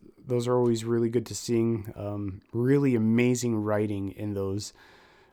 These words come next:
Um, from where I come from, we sing a lot of those old hymns. Um,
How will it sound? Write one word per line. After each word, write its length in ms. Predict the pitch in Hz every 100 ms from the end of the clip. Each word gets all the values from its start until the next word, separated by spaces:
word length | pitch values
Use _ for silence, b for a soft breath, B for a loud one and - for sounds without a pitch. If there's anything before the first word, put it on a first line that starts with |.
| -
Um, 420 | 95 92 92 95
from 260 | - 143 120
where 220 | 120 123
I 260 | 131 147 139 - _ -
come 160 | 151 147
from, 360 | 156 160 165
we 240 | - 127 135
sing 260 | - 135
a 60 | 135
lot 200 | 123 127
of 80 | 127
those 200 | 127 123
old 140 | 127
hymns. 360 | 156 107 98 - b b b b b
Um, 420 | 101 98 101 98